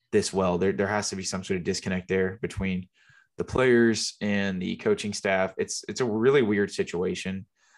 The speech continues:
Um, I, I really do think, you know, I don't know if they're quite at, you know, we're gonna blow this up right now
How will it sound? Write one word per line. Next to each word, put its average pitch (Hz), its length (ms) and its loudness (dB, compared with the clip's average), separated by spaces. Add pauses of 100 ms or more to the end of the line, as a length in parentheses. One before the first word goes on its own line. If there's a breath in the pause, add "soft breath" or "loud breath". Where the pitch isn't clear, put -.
(300 soft breath)
Um, 90 340 0
I, 101 320 2
I - 20 2
really 107 320 4
do 104 200 -2
think, 95 440 -6
you 98 80 -4
know, 90 200 -2
I 98 80 -2
don't 95 160 -2
know 92 120 -2
if 90 80 -8
they're 92 360 -2 (300)
quite 98 380 0
at, 92 400 -2 (720)
you 101 100 -6
know, 82 140 -2
we're 92 180 -2
gonna 95 160 -2
blow 95 200 0
this 92 200 -2
up 95 180 -2
right 92 180 0
now 107 360 -2